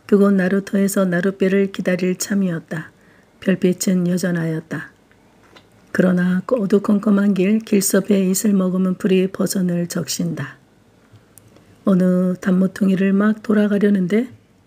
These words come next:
앗! 월선이보다 부딪혀온 쪽에서 먼저 비명을 질렀다.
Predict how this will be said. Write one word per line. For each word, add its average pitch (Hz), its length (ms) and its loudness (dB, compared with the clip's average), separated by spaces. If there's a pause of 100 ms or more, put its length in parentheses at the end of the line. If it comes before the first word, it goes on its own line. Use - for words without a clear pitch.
(140)
앗! 254 160 2 (680)
월선이보다 190 680 2
부딪혀온 202 580 0
쪽에서 196 420 0
먼저 180 440 -2
비명을 180 420 -2
질렀다. 170 560 -8